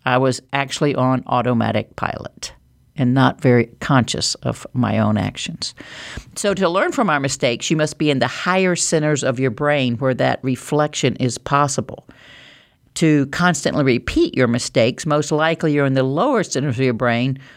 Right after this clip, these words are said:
where upset, blame, and automatic pilot resides. And the journey from the lower centers to the higher centers is what conscious discipline is all about. So,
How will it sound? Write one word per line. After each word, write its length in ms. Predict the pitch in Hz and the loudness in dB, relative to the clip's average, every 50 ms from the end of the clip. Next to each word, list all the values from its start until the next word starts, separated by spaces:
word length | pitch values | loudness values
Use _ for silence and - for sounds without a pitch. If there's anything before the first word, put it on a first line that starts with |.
| - _ _ | -20 _ _
where 260 | - 143 147 143 - | -2 -2 0 0 0
upset, 560 | 156 165 - - - - 156 147 160 - - _ - | -2 -2 -2 -4 -2 -2 0 0 -2 -4 -8 _ -6
blame, 380 | - 143 139 139 139 143 139 135 | -2 0 0 2 2 2 2 0
and 120 | 120 117 | 0 0
automatic 600 | - 135 139 139 139 135 135 131 131 123 131 - - | 0 0 2 2 2 2 2 2 2 0 -2 -2 -4
pilot 360 | - 135 127 120 113 117 - | -2 -2 0 2 2 0 0
resides. 680 | - - 131 113 - - - - - - - - - - - _ _ _ _ - - - - - - - - - _ _ _ _ _ _ | -2 -4 -4 -2 0 -2 -2 -2 -4 -8 -10 -12 -12 -12 -16 _ _ _ _ -20 -20 -20 -20 -20 -20 -20 -20 -20 _ _ _ _ _ _
And 200 | - 170 165 156 | 0 2 2 4
the 80 | 151 151 | 2 2
journey 400 | 131 - 180 247 302 262 196 160 | 2 2 2 2 2 2 2 0
from 220 | - - 151 143 | 0 0 0 2
the 100 | 127 120 | 2 2
lower 320 | 117 113 120 139 156 170 | 2 2 4 4 4 2
centers 440 | 175 - - 190 214 208 202 196 - | 2 2 0 2 2 2 0 0 -2
to 140 | - - 190 | -2 0 0
the 100 | 185 175 | 2 0
higher 340 | - - 247 240 170 123 113 | 0 0 2 2 2 2 0
centers 420 | - - - 120 117 131 143 139 - | 0 0 0 0 2 0 -2 -2 -2
is 200 | - 156 - - | -4 -2 0 0
what 180 | 170 - - | 0 0 0
conscious 380 | - - 180 180 - - 180 - | 0 0 0 0 0 -2 -6 -4
discipline 540 | - - 143 - - 139 143 - 143 139 123 | -2 -2 0 0 -2 -4 -4 -2 -2 -2 -2
is 180 | - 135 - | -2 -4 -2
all 260 | 139 127 117 117 110 | 0 2 2 2 2
about. 380 | 113 113 - - 127 - - - - - _ _ _ _ - - - - - - - _ | 0 -2 -2 -4 -4 -6 -10 -16 -20 -20 _ _ _ _ -20 -20 -20 -20 -20 -20 -18 _
So, 360 | - - - - - - - | -6 -2 0 0 0 0 -4